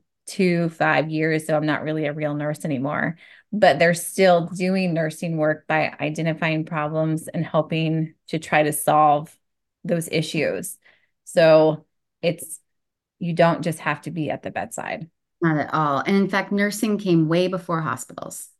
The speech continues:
Speaker 2: You know what I mean? Nursing existed
Speaker 1: Yes.
Speaker 2: way before hospitals existed. Nursing actually existed way before medical schools existed.
Speaker 1: Yes.
Speaker 2: So it, all of that history, it belongs to nurses.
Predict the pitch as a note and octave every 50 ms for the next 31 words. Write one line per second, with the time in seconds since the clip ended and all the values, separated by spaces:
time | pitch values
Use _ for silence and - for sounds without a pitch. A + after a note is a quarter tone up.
0 | _ _ - G3 G#3+ A3 G#3 G#3 G3+ G3+ G3+ G3+ G3 G3+ G3+ G#3 F#3+ G3+ G#3+ G#3
1 | - A3+ G#3+ G3+ G3 F#3+ F#3 F#3 E3+ E3 D#3+ F3 - F3 F3 G3+ A3+ B3 C4 C4
2 | C4 C#4 C#4 B3 B3 B3+ B3 A3 A3+ A3 G#3 F#3+ F#3+ F#3+ - E3 E3 D#3 D3+ D#3
3 | D3+ F#2 - - - - F#2+ F3+ F#3+ F#3+ G3+ G3 G3+ A#3 A3+ A3 G#3+ - - F3+
4 | F3 - - F#3 F3+ F3 E3+ E3+ E3 D#3+ D#3+ - F3 E3+ E3+ E3+ - - - -
5 | - _ _ - D#3+ D#3+ F#3+ G3 G#3 G#3 G#3+ - - G3+ G#3 G#3 A3 B3 C4+ C4
6 | F#3 E3+ - - - A2 - - - - - - - - - - - - - E3+
7 | - _ _ _ _ _ - - F#3+ F3 E3 C#3+ - - F#3+ F3+ F3 - - -
8 | - _ - F#3+ F#3 - F3+ F#3+ G3 G#3 A3 A#3+ B3+ A#3+ G#3+ G3 D3+ C#3 E3+ F3
9 | F3+ F3 - - F3+ E3+ D#3 B2 - - D#3+ D#3+ D#3+ D#3+ E3 F3 F3 F3 - F3
10 | D#3+ E3+ G#3 C4+ C4 - - - - - - - -